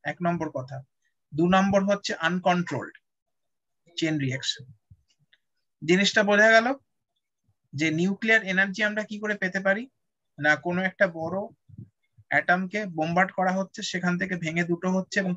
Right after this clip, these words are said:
তার সাথে neutron বেরোচ্ছে, সেই নিউট্রনকে আবার কাজে লাগানো হচ্ছে অন্য একটা পার্টিকেলকে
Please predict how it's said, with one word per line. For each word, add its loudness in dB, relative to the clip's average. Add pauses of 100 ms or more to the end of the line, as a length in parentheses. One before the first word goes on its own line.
তার 0
সাথে -2 (600)
neutron 0
বেরোচ্ছে, -4
সেই -2 (100)
নিউট্রনকে -4
আবার -2
কাজে 2
লাগানো 0
হচ্ছে -10 (100)
অন্য -4 (100)
একটা -6 (100)
পার্টিকেলকে -4